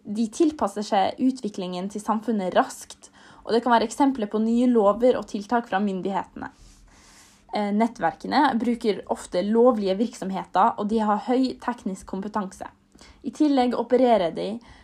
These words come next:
eh, over store geografiske områder. Flere nettverk i Norge er multikriminelle,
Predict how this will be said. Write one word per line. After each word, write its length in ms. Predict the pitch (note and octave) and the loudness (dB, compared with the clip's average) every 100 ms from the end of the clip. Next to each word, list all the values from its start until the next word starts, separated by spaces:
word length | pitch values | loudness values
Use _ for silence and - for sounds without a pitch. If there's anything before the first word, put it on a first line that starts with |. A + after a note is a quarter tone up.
| _ | _
eh, 240 | A#3 A3+ A3+ | 4 6 6
over 180 | A3+ G#3+ | 4 0
store 420 | A3+ D4 D4 G#3+ G3 | -2 2 4 2 2
geografiske 600 | F#3+ G#3 G#3 - D3 - | 0 0 -2 -4 -12 -6
områder. 440 | G#3+ G#3 E3 - - _ _ _ - | -4 -2 -2 -4 -12 _ _ _ -18
Flere 380 | - A3 F#3+ D4+ | -4 0 4 4
nettverk 440 | C4+ C4+ F#3+ G3+ | 2 2 -6 -4
i 100 | G#3 | -4
Norge 420 | G#3 A3 F#3 F3+ - | -2 -2 -2 -4 -2
er 160 | F#3 | -4
multikriminelle, 1040 | G3 G3 F#3 - - F3 E3+ E3+ E3 C#4 | -2 -4 -6 -10 -8 -8 -6 -6 0 0